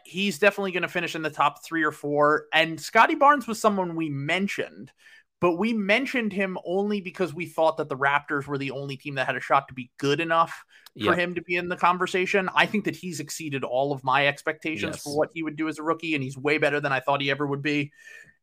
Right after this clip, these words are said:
Speaker 1: And I think Mobley probably wins this award. You had Cade as your pick, and your long shot was Chris Duarte from the Pacers.
Speaker 2: Honestly, it didn't look bad for a couple months.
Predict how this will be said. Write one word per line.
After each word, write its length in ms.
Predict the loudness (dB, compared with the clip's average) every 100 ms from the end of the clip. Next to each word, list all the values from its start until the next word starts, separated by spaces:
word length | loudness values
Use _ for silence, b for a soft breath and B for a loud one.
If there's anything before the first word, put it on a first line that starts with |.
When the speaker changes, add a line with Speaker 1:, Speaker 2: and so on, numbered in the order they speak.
| 0
Speaker 1:
And 500 | 2 4 2 -2 -8 2
I 140 | 6 6
think 320 | 6 0 2
Mobley 420 | 4 4 2 -4
probably 580 | -4 0 2 2 0 -2
wins 260 | 0 0 -2
this 160 | -4
award. 360 | 0 4 4 2
You 180 | 0 2
had 200 | 2 2
Cade 320 | 0 0 0
as 100 | 0
your 140 | -2
pick, 240 | 0 0 0
and 100 | -2
your 120 | 0
long 220 | 2 2 4
shot 200 | 4 4
was 120 | -8
Chris 300 | -6 -6 -4
Duarte 540 | -2 -2 -2 -4 -10
from 200 | -14 -16
the 60 | -14
Pacers. 580 | -14 -16 -18 -20 -20 _ _ -20 B -12 -8 -8 B
Speaker 2:
Honestly, 380 | 8 8 8 6
it 120 | 8
didn't 180 | 6 6
look 120 | 6
bad 240 | 8 8 8
for 100 | 2
a 40 |
couple 280 | 6 4 4
months. 420 | -2 -2 -8